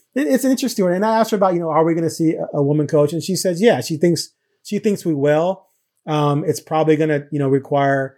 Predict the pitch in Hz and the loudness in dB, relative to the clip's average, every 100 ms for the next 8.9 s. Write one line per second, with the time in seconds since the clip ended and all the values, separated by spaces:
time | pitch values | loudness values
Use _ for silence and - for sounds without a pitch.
0 | _ 135 151 175 - 160 147 - - 135 | _ -2 -2 -2 0 0 0 -4 -6 -4
1 | - 156 143 143 131 160 160 160 160 156 | 0 0 0 -2 -2 -2 2 2 2 0
2 | - 131 123 147 135 131 147 156 151 160 | -4 -6 -2 0 0 0 0 0 0 0
3 | 143 139 135 120 - 160 156 143 131 151 | 0 0 -2 -4 -2 0 0 -4 -2 0
4 | 147 143 131 131 - 147 147 147 143 135 | 0 -2 -2 -4 -4 -2 0 0 -2 -6
5 | 120 - 156 165 156 156 156 _ - - | -4 -2 0 0 0 0 -4 _ -20 -8
6 | 147 185 170 - 165 156 156 151 147 226 | 0 2 2 0 -2 -2 -2 0 2 2
7 | 175 139 185 240 226 170 170 165 160 156 | 2 0 0 2 0 -2 -2 0 0 -2
8 | 139 151 196 208 180 151 147 143 | -2 2 0 0 -4 -2 0 0